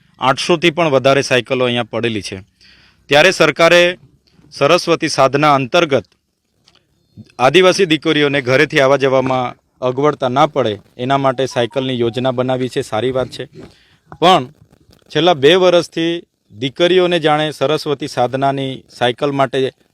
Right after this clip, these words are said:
તપ કરવો પડતો હોય એવું અમને લાગી રહ્યું છે. આજે આ સાયકલો વરસાદની ખુલ્લા પાણીમાં કાટ ખાઈ રહેલી છે.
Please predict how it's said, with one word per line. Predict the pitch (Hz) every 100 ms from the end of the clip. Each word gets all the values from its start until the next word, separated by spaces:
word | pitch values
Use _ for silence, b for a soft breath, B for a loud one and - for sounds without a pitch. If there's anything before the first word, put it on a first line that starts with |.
| _
તપ | 143 160
કરવો | 160 135 127
પડતો | 123 117 131
હોય | 123
એવું | 120 117 117
અમને | 117
લાગી | 113 104 110
રહ્યું | 104 98
છે. | 90 98 - - B B B B B B -
આજે | 143 165 165 143 _ - _ 139
આ | 170
સાયકલો | 170 160 156 151 151
વરસાદની | 135 123 151 143 143
ખુલ્લા | - 135 147
પાણીમાં | 143 139 139 139 120
કાટ | 127 135
ખાઈ | - 143
રહેલી | 139 139 135
છે. | 135 143